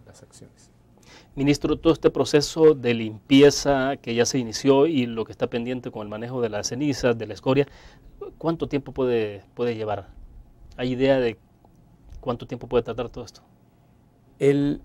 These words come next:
Speaker 1: eh, depende, depende de varios factores, este, el tiempo. Depende de cuáles son las acciones que al final se terminan adoptando, digamos, como las que debe realizarse.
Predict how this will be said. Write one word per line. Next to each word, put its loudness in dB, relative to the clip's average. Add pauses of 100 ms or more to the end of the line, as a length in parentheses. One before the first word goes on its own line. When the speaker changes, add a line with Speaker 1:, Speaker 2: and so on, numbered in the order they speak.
Speaker 1:
eh, -8
depende, 2
depende -4
de 0
varios 0
factores, -14
este, -12
el -14
tiempo. -18 (600)
Depende 2
de -4
cuáles -2
son -8
las -10
acciones 4
que -8
al -10
final -4
se -6
terminan -4
adoptando, -2
digamos, -14
como -16
las -16
que -12
debe -12
realizarse. -18